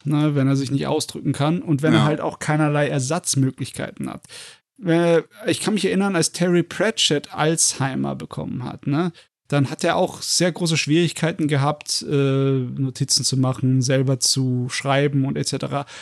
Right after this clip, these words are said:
Speaker 1: Aber er hat keinerlei Probleme gehabt, seine Storys weiterzumachen. Er hat sie einfach einer, äh, einer Assistent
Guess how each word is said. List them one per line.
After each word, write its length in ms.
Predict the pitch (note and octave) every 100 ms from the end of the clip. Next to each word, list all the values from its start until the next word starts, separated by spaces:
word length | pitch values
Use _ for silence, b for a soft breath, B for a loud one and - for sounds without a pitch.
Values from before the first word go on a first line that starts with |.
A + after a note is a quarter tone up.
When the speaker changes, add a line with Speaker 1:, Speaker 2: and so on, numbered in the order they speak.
| B _
Speaker 1:
Aber 380 | F3+ F#3+ G3+ G#3+
er 140 | F3+
hat 220 | E3+ F3
keinerlei 560 | - - D#3 G#3+ G#3 G3+
Probleme 500 | - D3+ D3 D#3+ F#3+
gehabt, 240 | - F3+
seine 200 | - D#3 C#3+
Storys 420 | - G#3 D#3+ -
weiterzumachen. 640 | B2+ C3+ C3 C#3 C3+ G3+ G3 B B
Er 120 | C#3+
hat 100 | D#3+
sie 120 | - G3+
einfach 380 | E3+ E3+ E3
einer, 520 | - D#3+ D#3 D3 C#3 B2
äh, 60 | D#3
einer 280 | D3 D3 -
Assistent 600 | E3 - - A3 G3